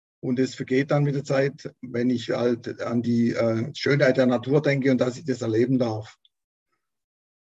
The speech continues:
Heute Morgen war es dann die zweite Location, wo ich war. Ich bin meistens an zwei Locations.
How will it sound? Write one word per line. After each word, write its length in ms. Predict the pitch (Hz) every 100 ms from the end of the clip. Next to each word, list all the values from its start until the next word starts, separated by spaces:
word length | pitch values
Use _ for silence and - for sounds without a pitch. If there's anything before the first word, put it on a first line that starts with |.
| _ _ _ _
Heute 220 | 127 127 120
Morgen 380 | 120 147 156
war 140 | 131 131
es 80 | -
dann 140 | 131
die 120 | 123
zweite 340 | 113 113 135 151
Location, 500 | 147 151 143 151 143
wo 120 | 135
ich 240 | 131 -
war. 220 | - 131 131
Ich 180 | 120
bin 180 | - 123
meistens 440 | 117 120 117 123 120
an 80 |
zwei 180 | 110 113
Locations. 720 | 135 143 143 135 151 135 -